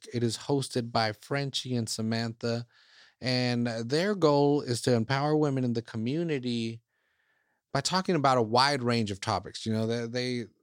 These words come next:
they focus on a bunch of different things. And the great thing about this podcast is they're really, really making a big effort to make it an interactive type podcast. I don't even know if that's a thing yet, but they really want the listeners to, to reach out,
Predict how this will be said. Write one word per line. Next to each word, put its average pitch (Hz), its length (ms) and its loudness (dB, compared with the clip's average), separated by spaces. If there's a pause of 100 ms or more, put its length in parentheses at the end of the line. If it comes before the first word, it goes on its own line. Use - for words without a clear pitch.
they 123 100 -4
focus 139 380 -2
on 131 320 -2
a - 60 -8
bunch 147 460 -4
of 135 60 -2
different 117 380 -4
things. 110 480 -4 (540)
And 135 460 -4
the 135 200 0
great 214 260 2
thing 226 140 4
about 180 280 2
this 208 180 6
podcast 127 560 4
is 127 100 0
they're 147 220 2 (100)
really, 214 380 10
really 175 360 8
making 151 300 0
a 135 40 0
big 139 240 2
effort 135 280 -4
to 127 80 -6
make 127 240 -2
it 123 60 0
an 117 180 -4
interactive 131 880 0
type 139 300 -2
podcast. 131 540 0
I 120 40 0
don't 113 160 0
even 107 160 0
know 107 140 0
if 101 160 -10
that's 110 180 -2
a - 160 -14
thing 156 240 0
yet, 165 280 0 (100)
but 113 240 2 (380)
they 156 120 4
really 202 480 10
want 156 400 4
the 135 100 -2
listeners 139 840 0 (440)
to, 113 420 4
to 123 100 -2
reach 151 380 0
out, 143 360 0